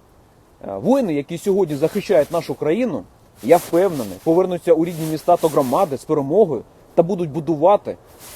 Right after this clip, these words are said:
краще майбутнє для наших дітей. І внутрішні вороги, які не цуралися красти, е, та прокручувати темні схеми з бюджетом, під час війни обов'язково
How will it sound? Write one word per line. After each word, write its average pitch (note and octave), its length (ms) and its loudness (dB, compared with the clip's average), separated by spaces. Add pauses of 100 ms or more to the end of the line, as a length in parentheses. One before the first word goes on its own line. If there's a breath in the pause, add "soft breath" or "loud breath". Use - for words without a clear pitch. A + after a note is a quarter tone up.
(140)
краще E3 400 4
майбутнє C#3+ 500 -2
для A#2+ 160 -2
наших F3 280 -2
дітей. D3 440 -4 (680)
І G#3+ 200 -2 (180)
внутрішні D3 640 -2
вороги, C3 440 4 (340)
які D#3 220 -6
не F#3 100 -2
цуралися D#3 580 4
красти, C#3 460 4
е, G2 80 -2 (640)
та A#2 540 6
прокручувати F#3+ 720 2
темні D3 280 0
схеми D3+ 320 -2
з B2+ 40 -8
бюджетом, C#3 580 4 (300)
під F3+ 120 -6
час E3 240 2
війни F#3 320 -2 (280)
обов'язково D#3 800 4